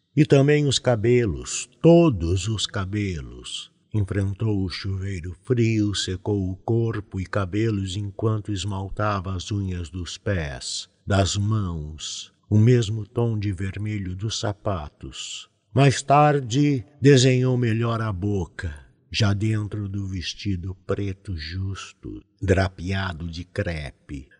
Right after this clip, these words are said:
preso ao ombro por um pequeno broche de brilhantes, escorregando pelo colo para revelar o início dos seios.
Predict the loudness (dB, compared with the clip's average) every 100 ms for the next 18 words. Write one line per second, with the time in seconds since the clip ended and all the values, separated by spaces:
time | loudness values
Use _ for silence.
0 | 4 8 10 8 6 2 2 2 2 4
1 | 2 2 -2 -2 -4 -4 -6 -8 0 0
2 | 2 -2 -2 -2 -4 -4 -6 -4 -4 -2
3 | -4 -4 -4 -4 -6 -10 -12 -6 -6 -6
4 | _ _ -4 -2 2 2 2 -2 -4 -4
5 | -6 -4 -4 -4 -6 -2 -2 0 -2 -6
6 | -6 -8 -8 -6 -6 -4 -8 -6 -6 -6
7 | -6 -10 -18 _ _ _ 0 0 0 -4
8 | -6 -8 -8 -10 -8 -6 -4 -6 -8 -12
9 | -12 -8 -8 -8